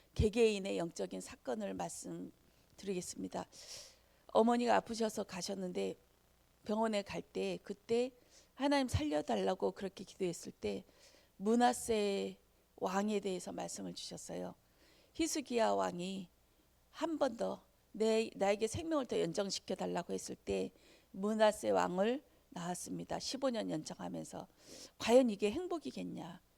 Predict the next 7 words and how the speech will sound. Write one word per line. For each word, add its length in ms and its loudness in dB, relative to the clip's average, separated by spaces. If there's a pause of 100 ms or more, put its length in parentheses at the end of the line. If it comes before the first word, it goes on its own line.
(400)
과연 300 0
이게 300 -4
응답이겠냐? 880 -4 (800)
이 180 4
므낫세 460 2
왕으로 400 2
인해서 600 -2